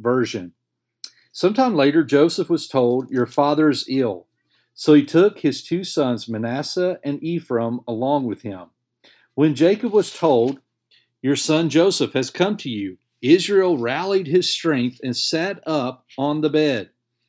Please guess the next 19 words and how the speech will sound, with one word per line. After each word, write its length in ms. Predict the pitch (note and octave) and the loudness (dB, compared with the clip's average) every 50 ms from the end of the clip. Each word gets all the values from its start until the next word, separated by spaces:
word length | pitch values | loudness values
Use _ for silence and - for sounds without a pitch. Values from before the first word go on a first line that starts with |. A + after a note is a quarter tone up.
| - _ _ - _ _ - | -20 _ _ -20 _ _ -2
Joseph 360 | - F3+ A3 A#3+ A#3 - F#3 | 2 2 2 2 2 -2 -4
said, 300 | - - G3 F#3+ D#3 - _ - | -4 -2 -4 -4 -4 -8 _ -8
Jacob 580 | A#2+ - E3 F3+ A#3+ - - C3 G#2+ G#2+ B2 - | 0 2 4 4 4 2 0 -2 -2 -2 -6 -8
said 260 | - - D3+ C#3 B2 | -2 0 0 0 0
to 60 | C3 | -2
Joseph, 480 | A2+ A2 C#3 D3+ D#3+ - - A2+ F#2+ _ | -2 0 0 0 0 -2 -4 -8 -10 _
"God 280 | - B2+ C3 D3+ F3 | -4 -4 -2 -2 -2
Almighty 420 | F#3 F3+ D#3 D3+ D3+ D3+ C#3+ C3+ C3 | -2 -4 -4 -4 -4 -4 -2 -2 -4
appeared 340 | B2 - - D3+ D#3+ D#3 D3+ | -4 -4 -2 -2 -2 -2 -4
to 100 | - C#3+ | -8 -6
me 200 | C#3 D3 D3 C#3+ | -4 0 0 0
at 120 | C3 - | 0 0
Luz 400 | B2 C3 D3 D#3 D#3 D#3 D3 - | 0 2 2 2 2 2 -2 -4
in 100 | C3+ B2+ | -4 -4
the 80 | B2 A#2 | -4 -4
Can-, 380 | A#2 - C#3+ C#3 D3 D3+ - - | -6 -6 -8 -6 -6 -6 -8 -6
land 320 | A#2+ A#2 B2+ D3 D#3+ D3+ | -6 -4 -2 -2 -2 -2
of 140 | D#3 - - | -4 -4 -6
Canaan, 420 | - - D3 D3+ D3 B2 G2+ - | -6 -6 -6 -4 -4 -6 -8 -12